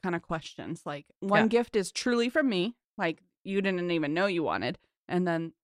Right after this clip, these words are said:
Speaker 1: something you need, read, want, all those things. So
Speaker 2: Yeah.
Speaker 1: it, it really helps take the guesswork out because I hate that. Like, what if you never use it? Like, do you know how many things I get from, like, a Secret Santa or whatever that I just tuck away for the next year? Because
Speaker 2: Yeah.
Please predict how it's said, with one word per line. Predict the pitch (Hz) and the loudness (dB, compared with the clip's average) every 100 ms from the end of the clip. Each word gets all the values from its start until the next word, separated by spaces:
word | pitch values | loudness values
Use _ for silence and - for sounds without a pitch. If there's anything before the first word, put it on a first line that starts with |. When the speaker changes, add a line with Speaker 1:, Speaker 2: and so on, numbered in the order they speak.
| _ | _
Speaker 1:
something | - 190 180 185 | -10 -6 -4 -2
you | 185 | -2
need, | 196 190 185 170 | -2 -2 -4 -4
read, | 180 180 180 170 160 | -4 -4 -4 -6 -6
want, | 175 175 - | -2 -2 -2
all | 175 | -4
those | 180 170 | -6 -6
things. | - - | -12 -16
So | - 185 | -8 -2
Speaker 2:
Yeah. | 165 165 - _ _ _ _ | 0 0 -4 _ _ _ _
Speaker 1:
it, | 208 - | -4 0
it | 202 | 2
really | 202 226 202 | 4 4 2
helps | 170 190 180 - - | -2 -2 -2 -2 -10
take | 185 165 | -10 -6
the | 165 | -6
guesswork | 156 143 143 - 151 151 | -4 -4 -6 -8 -8 -6
out | 131 143 | -6 -6
because | 185 175 175 - | -8 -8 -6 -2
I | 226 | -2
hate | 247 190 202 | -2 -4 -4
that. | 180 - | -4 -2
Like, | - - | -4 -4
what | 220 | -4
if | 302 | -2
you | 302 262 | 0 0
never | 196 180 | 0 -2
use | 196 160 170 156 | 0 0 -2 -4
it? | - - | -10 -8
Like, | - 190 185 | -4 -4 0
do | 269 | 2
you | |
know | 359 | 2
how | 330 | 4
many | 311 285 | 4 4
things | - 202 202 202 196 | 2 2 2 0 0
I | 196 | 0
get | 190 185 - | 0 -2 -2
from, | 185 | -4
like, | 151 | -2
a | 165 | -4
Secret | 165 - 202 - | -4 -4 -4 -6
Santa | 185 175 175 175 - _ _ | -4 -2 0 0 -4 _ _
or | 196 | 0
whatever | 196 190 196 | 2 4 4
that | 190 | 2
I | 190 | 0
just | 196 - | -2 -2
tuck | 202 196 | -4 0
away | 180 175 | 0 2
for | 180 | 2
the | 170 | 0
next | 160 160 - 202 | -2 -4 -8 -6
year? | 190 180 180 | -2 -2 -2
Because | 175 185 226 | -4 0 0
Speaker 2:
Yeah. | 180 | 0